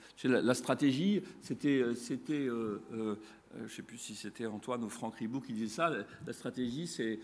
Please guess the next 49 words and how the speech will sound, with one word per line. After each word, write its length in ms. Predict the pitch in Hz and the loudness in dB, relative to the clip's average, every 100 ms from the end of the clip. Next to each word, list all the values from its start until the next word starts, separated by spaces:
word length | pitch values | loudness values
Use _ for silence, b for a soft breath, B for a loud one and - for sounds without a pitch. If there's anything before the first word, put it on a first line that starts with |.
| B B | B B
c'est 220 | - 117 | -6 -2
la 160 | 117 117 | 2 2
rationalisation 720 | 127 127 123 123 127 127 147 | 0 0 2 4 2 2 0
a 40 | |
posteriori 640 | 131 117 123 117 143 139 110 | 0 -4 0 2 2 2 -2
d'opportunités. 880 | 117 - - 123 120 127 139 120 | -4 -4 -4 0 0 2 2 2
Je 80 | 90 - | 0 -8
suis 180 | - 104 | -12 -8
pas 120 | 104 | -6
tout 120 | 107 | -4
à 80 | 113 | -4
fait 120 | - | -2
d'accord 300 | 110 104 117 | 0 2 6
avec 160 | 127 160 | 6 6
ça, 180 | - 196 | 6 6
mais 140 | 123 | 6
en 80 | 113 | 4
l'occurrence, 580 | 117 113 131 170 196 - B B B | 2 2 2 2 0 -4 B B B
il 60 | 120 | 4
y 40 | |
a 40 | |
la, 160 | 123 120 | 4 4
la, 180 | 104 127 | 4 2
l'essentiel 840 | 113 110 95 127 127 127 - 147 | 0 -4 -2 -4 -4 0 2 4
de, 100 | 127 | 4
du 180 | 120 117 | 4 2
boulot 320 | 110 127 151 | 4 4 4
d'un 160 | 123 110 | 2 0
patron, 340 | 113 - 175 | -2 -4 -6
c'est 200 | 180 - | -6 -8
plus 240 | 107 147 - | -6 -6 -4
l'exécution 680 | 113 123 127 117 - 170 175 | 0 0 0 -2 0 -2 -2
que, 260 | 120 107 B B | -4 -4 B B
il 40 | 110 | -8
y 20 | |
a 40 | |
quelques 280 | 107 135 123 | -2 -2 -2
décisions 440 | 110 110 117 110 113 | -4 -4 -6 -6 -8
stratégiques 480 | - - 107 110 | -10 -8 -8 -8
importantes, 420 | 104 110 110 196 - | -10 -10 -8 -8 -8
mais 60 | 101 | -10
après, 180 | - 147 | -10 -8
c'est 140 | 113 | -8
l'exécution 520 | 98 101 - - 135 | -8 -8 -12 -10 -10
qui 100 | 117 | -10
est 100 | - | -10
importante. 340 | 95 - - 127 | -8 -6 -4 -6
Il 60 | |
faut 200 | - 98 | -4 -6